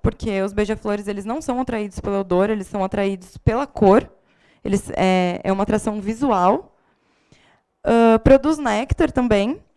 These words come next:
e possui esse formato da corola mais tubular, né? Porque pra encaixar o, o bico do beija-flor. Então, normalmente, elas são mais tubulares. E essa,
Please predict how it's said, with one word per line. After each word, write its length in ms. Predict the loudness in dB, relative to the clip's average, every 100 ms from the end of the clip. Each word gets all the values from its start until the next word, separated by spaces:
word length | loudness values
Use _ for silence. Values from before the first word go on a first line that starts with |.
| _ -4
e 100 | -2
possui 340 | 2 0 2
esse 160 | 0 0
formato 540 | 0 0 2 -2 -2
da 120 | -4 -4
corola 560 | -2 4 6 6 2
mais 260 | 0 -4 -6
tubular, 680 | -4 -2 2 4 4 2 0
né? 220 | -4 -2
Porque 540 | -4 -4 -4 -2 -4 -10 _ _ -2
pra 140 | 0
encaixar 560 | 0 0 0 2 2 4
o, 300 | 2 0 0
o 40 |
bico 420 | 0 -4 -6 -6 -4
do 180 | -4
beija-flor. 600 | -4 -6 -6 -8 -4 -4 -6 _ _ _ -14
Então, 280 | -4 -2
normalmente, 640 | 0 0 0 0 0 -2 -2
elas 180 | 0 0
são 120 | 0
mais 200 | -2 -2
tubulares. 640 | -2 2 4 4 2 -4 -14 -18 -20 _ _ _ _ _ _ _ _ -4
E 140 | 0
essa, 520 | 2 0 -2 -4 -6